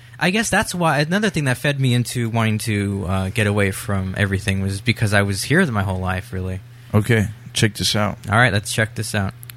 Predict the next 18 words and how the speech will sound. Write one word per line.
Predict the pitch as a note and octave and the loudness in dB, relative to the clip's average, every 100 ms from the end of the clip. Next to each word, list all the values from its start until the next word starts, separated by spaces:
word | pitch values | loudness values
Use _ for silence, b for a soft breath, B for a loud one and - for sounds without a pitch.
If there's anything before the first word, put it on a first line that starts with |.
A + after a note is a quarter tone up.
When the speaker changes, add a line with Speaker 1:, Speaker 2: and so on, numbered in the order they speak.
| - - - - - - - - _ _ _ _ - - | -20 -20 -20 -20 -20 -20 -20 -20 _ _ _ _ -14 -4
Speaker 2:
Because | G#2+ A2+ | 0 2
that's | A#2+ A2 | 2 2
interesting. | G#2+ - A2 - - - - - - - | 2 2 2 0 -4 -6 -12 -20 -10 -4
Speaker 1:
Okay. | G2+ - F#2 C3 - - - - - - - - | -2 -2 -4 -4 -8 -20 -20 -20 -20 -20 -14 -2
Speaker 2:
Because | A2+ - A#2+ G#2 | 0 0 -2 -2
you | |
say | G#2+ B2+ | 0 0
you | A#2+ | 2
were | A2+ | 2
here | A2+ B2 | 2 2
your | A2+ | 2
whole | G#2+ | 0
life | G2 F#2 G2+ - | 0 0 0 0
and | G2+ | 0
then | G2+ | 2
you | G2 | 0
traveled, | F#2 G2+ F#2 - | 0 0 0 -2
right? | G2 G2+ | 0 0